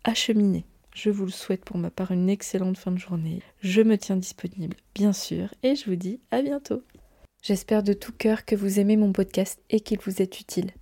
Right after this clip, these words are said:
Si c'est le cas, je vous invite à aller déposer une note cinq étoiles et un avis sur votre appli de podcast. Et si vous souhaitez que je vous accompagne, vous pouvez prendre directement votre rendez-vous sur rezalib point F R, mon agenda en ligne.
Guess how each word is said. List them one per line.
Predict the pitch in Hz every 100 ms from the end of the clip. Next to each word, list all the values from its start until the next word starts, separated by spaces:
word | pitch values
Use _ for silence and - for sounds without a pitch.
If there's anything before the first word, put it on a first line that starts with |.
| _
Si | - 247
c'est | - 240
le | 214
cas, | - 202 240 -
je | -
vous | 202 208
invite | 196 214 220 208
à |
aller | 185 190
déposer | 190 202 214 202 220 220
une | 208 190
note | 190 -
cinq | - 214 214
étoiles | 208 - 202 214 - -
et | 220
un | 220 202
avis | 190 190 196
sur | - 202
votre | 190 185 196
appli | - 214
de |
podcast. | - 196 - 185 - - _ -
Et | 190
si | - 220
vous | 214
souhaitez | - 214 233 233
que | 214
je | 196
vous | 185 220 226
accompagne, | 214 202 202 190 214 247 -
vous | 196
pouvez | - 214
prendre | - 220 214
directement | 220 233 240 220 196 202 226
votre | 214 -
rendez-vous | 208 202 196 202 226
sur | 254 - - 208 - 196
rezalib | 208 214 214 202 233 -
point | - 202
F | 190 -
R, | 196 226 - _ -
mon | 190
agenda | 202 208 202 196 220
en | 202
ligne. | 185 180 190